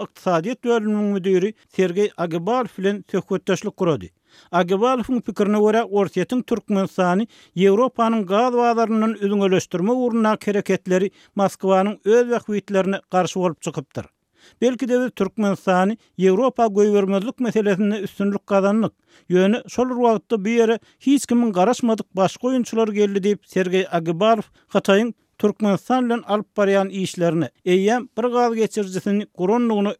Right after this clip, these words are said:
üns çekýär. Şeýle dol Türkmenistanyň Pakistana we Hindistana çekilmekçi bolýan gaz geçirjisiniň hem has real görünüp başlandygyny belleýär.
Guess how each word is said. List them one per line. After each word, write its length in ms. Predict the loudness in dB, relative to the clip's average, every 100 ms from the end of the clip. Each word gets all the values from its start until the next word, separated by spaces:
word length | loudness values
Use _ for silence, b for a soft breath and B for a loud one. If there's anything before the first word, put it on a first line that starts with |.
| -2
üns 220 | -2 -2 -2
çekýär. 400 | -2 -2 -6 -6 _ _ -2
Şeýle 320 | 0 2 2
dol 140 | -2
Türkmenistanyň 840 | -2 -6 -2 -2 -2 0 0 0 0
Pakistana 600 | 0 0 0 -2 0 2
we 300 | 0 0 -4
Hindistana 500 | -4 -4 -2 0 -2
çekilmekçi 600 | -4 -4 -2 -2 -2 -2
bolýan 340 | 0 2 0
gaz 280 | 0 0 2
geçirjisiniň 680 | 0 -2 -4 -4 -2 -2 -2
hem 180 | -4 -6
has 280 | -4 -2 -4 -4
real 280 | 0 2 2
görünüp 460 | 0 -2 -2 -4 -4
başlandygyny 580 | -4 -2 -2 0 0 0
belleýär. 460 | -2 -2 -4 -4